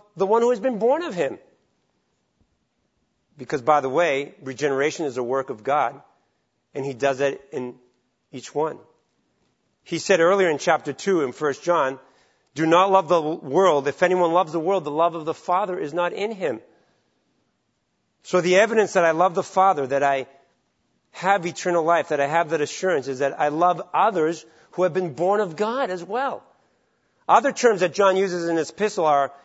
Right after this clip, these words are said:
he distinguishes between the children of God in chapter three and the children of the devil. But here his emphasis is on this spiritual birth,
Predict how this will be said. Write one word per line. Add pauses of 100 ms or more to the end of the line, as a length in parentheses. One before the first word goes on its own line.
he
distinguishes
between
the
children
of
God
in
chapter
three (240)
and
the
children
of
the
devil. (520)
But
here
his
emphasis
is
on
this
spiritual
birth,